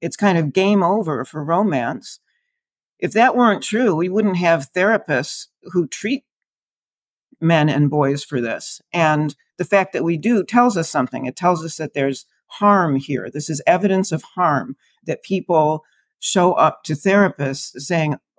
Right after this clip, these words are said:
"I've got a problem, uh, with this substance." Um, so again, part of what I'm trying to do here is just change the terms of debate so that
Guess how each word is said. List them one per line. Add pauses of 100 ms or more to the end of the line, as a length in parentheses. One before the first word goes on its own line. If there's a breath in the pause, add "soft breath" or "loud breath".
(180)
"I've
got
a
problem, (140)
uh,
with
this
substance." (720)
Um,
so
again, (480)
part
of
what
I'm
trying
to
do
here
is (120)
just
change
the
terms
of
debate
so
that